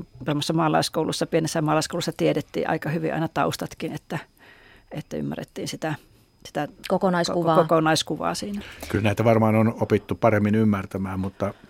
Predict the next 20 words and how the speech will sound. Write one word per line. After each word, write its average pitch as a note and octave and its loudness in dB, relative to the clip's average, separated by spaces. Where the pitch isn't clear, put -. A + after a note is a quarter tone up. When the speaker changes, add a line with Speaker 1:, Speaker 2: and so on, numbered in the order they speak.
Speaker 3:
mutta A2+ 4
en A#2+ 8
usko, A#2 2
että A2 0
se G#2+ 4
oikein G2+ -2
koskaan G2 2
häviää, G2+ 2
kun - -12
se G#2 0
on F#2+ 2
aika F#2 0
syvällä F#2 0
tässä - -4
ihmisluonnossa F2+ -2
just - -12
tämä, F2 -2
tämä F2 -4
tämmöinen F2+ -10
va-, F#2 -4